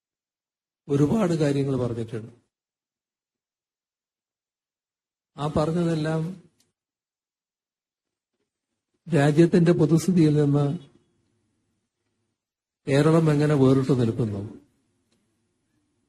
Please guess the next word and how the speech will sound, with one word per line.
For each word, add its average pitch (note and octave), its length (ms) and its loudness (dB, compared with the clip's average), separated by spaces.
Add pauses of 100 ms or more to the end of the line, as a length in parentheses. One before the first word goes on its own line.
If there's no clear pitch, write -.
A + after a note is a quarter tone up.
(2500)
എത്ര D#3+ 240 0